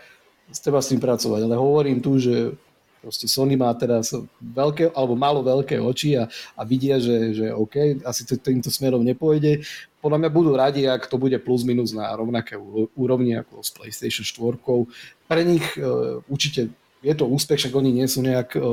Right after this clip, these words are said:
zase megakorporáty, jak, jak Apple alebo Microsoft, takže, e, ale určite by chceli viac.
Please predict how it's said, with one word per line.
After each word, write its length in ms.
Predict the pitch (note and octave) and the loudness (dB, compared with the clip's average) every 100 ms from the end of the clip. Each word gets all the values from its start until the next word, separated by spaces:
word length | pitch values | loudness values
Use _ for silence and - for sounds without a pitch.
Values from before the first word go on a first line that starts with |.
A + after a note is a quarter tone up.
| A#2+ | 0
zase 320 | A#2+ B2 B2+ A#2 - - - | 0 -2 -2 -4 -6 -18 -6
megakorporáty, 880 | C#3 C#3+ D3 D3+ C#3 C3+ C#3 C#3 C3 | -2 0 0 0 0 2 2 2 2
jak, 200 | B2 A#2+ | 2 0
jak 300 | B2 A#2+ A#2 B2 - | 0 0 -2 -4 -4
Apple 300 | C3+ C3+ C3 | -4 0 0
alebo 200 | A#2+ A#2 | 0 0
Microsoft, 580 | A2+ A#2 B2+ C#3+ C#3+ C3+ | 0 -2 -2 -2 -2 -4
takže, 480 | B2 A#2 A#2 A#2+ A2+ - - - _ | -4 -4 -2 -2 -2 -8 -20 -20 _
e, 100 | - C3 C3 B2+ B2+ B2+ | -2 0 2 0 0 -2
ale 220 | C3+ C#3+ | -2 0
určite 320 | F3+ E3 D3 | 0 0 0
by 100 | C#3+ | -2
chceli 320 | C#3+ D#3+ C#3 | 0 2 2
viac. 360 | B2+ C#3 D3+ D3+ | 2 2 0 -2